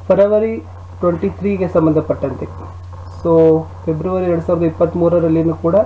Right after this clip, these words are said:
ಆ, ಸೆಕೆಂಡ್ ಮತ್ತು ಥರ್ಡ್ ಸೀರೀಸ್ ಎಕ್ಸಾಮ್ಗಳನ್ನ ಮಾಡ್ತೀವಿ, ಸ್ಟೇಟ್ ಪ್ರಿಪರೇಟರಿ ಎಕ್ಸಾಮಿನೇಷನ್ಗಳನ್ನ ಸಹಿತನೂ ಮಾಡ್ತಾರೆ. ಅಷ್ಟೇ ಅಲ್ಲದೆ ಇಲ್ಲಿನೂ ಕೂಡ ರಿವಿಷನ್ ಅನ್ನ ಮಾಡ್ತೀವಿ. So ವಿದ್ಯಾರ್ಥಿಗಳಿಗೆ ಒಂದು ವಾಕ್ಯ ಆಗಿರ್ಬೋದು, ಎರಡು ವಾಕ್ಯ ಆಗಿರ್ಬೋದು, ಅನುರೂಪತ ಮೂರು ನಾಲ್ಕು ವಾಕ್ಯ,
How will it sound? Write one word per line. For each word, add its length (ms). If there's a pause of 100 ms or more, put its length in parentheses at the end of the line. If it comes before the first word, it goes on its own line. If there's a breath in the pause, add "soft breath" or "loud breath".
(600 loud breath)
ಆ, 120
ಸೆಕೆಂಡ್ 400
ಮತ್ತು 300
ಥರ್ಡ್ 380
ಸೀರೀಸ್ 260
ಎಕ್ಸಾಮ್ಗಳನ್ನ 540
ಮಾಡ್ತೀವಿ, 400
ಸ್ಟೇಟ್ 360
ಪ್ರಿಪರೇಟರಿ 460
ಎಕ್ಸಾಮಿನೇಷನ್ಗಳನ್ನ 800
ಸಹಿತನೂ 400
ಮಾಡ್ತಾರೆ. 460 (380)
ಅಷ್ಟೇ 220
ಅಲ್ಲದೆ 200
ಇಲ್ಲಿನೂ 320
ಕೂಡ 160
ರಿವಿಷನ್ 480
ಅನ್ನ 140
ಮಾಡ್ತೀವಿ. 560 (560 loud breath)
So 120
ವಿದ್ಯಾರ್ಥಿಗಳಿಗೆ 720
ಒಂದು 300
ವಾಕ್ಯ 260
ಆಗಿರ್ಬೋದು, 420
ಎರಡು 280
ವಾಕ್ಯ 240
ಆಗಿರ್ಬೋದು, 500
ಅನುರೂಪತ 540
ಮೂರು 300
ನಾಲ್ಕು 340
ವಾಕ್ಯ, 360